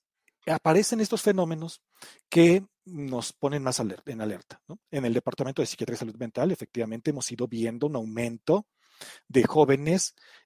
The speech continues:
eh, que, eh, presentan autolesiones, que presentan también ideas, este, de, de, de suicidio,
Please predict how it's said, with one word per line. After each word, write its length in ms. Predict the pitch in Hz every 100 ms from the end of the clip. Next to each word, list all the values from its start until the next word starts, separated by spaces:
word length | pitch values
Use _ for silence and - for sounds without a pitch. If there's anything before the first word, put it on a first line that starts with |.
| -
eh, 240 | 143 117 110 -
que, 360 | 156 147 160 180 131 -
eh, 320 | 123 110 101
presentan 480 | 120 107 151 190 151
autolesiones, 720 | 113 113 104 - 120 113 147
que 80 | -
presentan 560 | 113 110 156 202 202 151
también 320 | 123 120 123
ideas, 540 | 110 113 113 110 -
este, 340 | - 101 - 104
de, 200 | 92 -
de, 360 | 104 92 85 90
de 120 | -
suicidio, 560 | 110 - 151 117 160